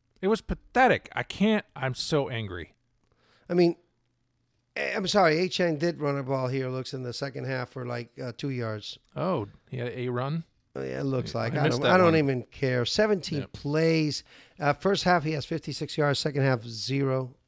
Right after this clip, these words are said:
Speaker 2: I guess he lost another one. I don't know, whatever. Uh, it, it, it was, it was so sad. When you look at the final statistics, Scott, this is,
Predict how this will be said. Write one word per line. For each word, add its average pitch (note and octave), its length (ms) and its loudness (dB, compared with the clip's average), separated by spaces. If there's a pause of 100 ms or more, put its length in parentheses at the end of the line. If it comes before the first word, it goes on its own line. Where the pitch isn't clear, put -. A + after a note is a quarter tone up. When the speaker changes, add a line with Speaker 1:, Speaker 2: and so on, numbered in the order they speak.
Speaker 2:
I C#3 60 -8
guess C3+ 220 -6
he C3 100 -8
lost B2+ 340 -6 (440)
another B2 380 -10
one. A#2 220 -14 (440)
I E3+ 100 4
don't D3+ 120 8
know, A2+ 80 2
whatever. A2+ 420 2 (380)
Uh, D3+ 280 4
it, F#3+ 160 -2
it, G#3 220 2
it A3+ 160 4
was, A#3+ 320 0
it A3 140 4
was G#3+ 140 -2
so A#3 160 -2
sad. A3 200 0
When E3+ 180 2
you D#3+ 100 2
look G#3 160 2
at G#3+ 80 0
the E3 100 0
final F3 420 2
statistics, - 600 -6
Scott, A#2 280 -8 (460)
this D#3 340 0
is, - 280 -2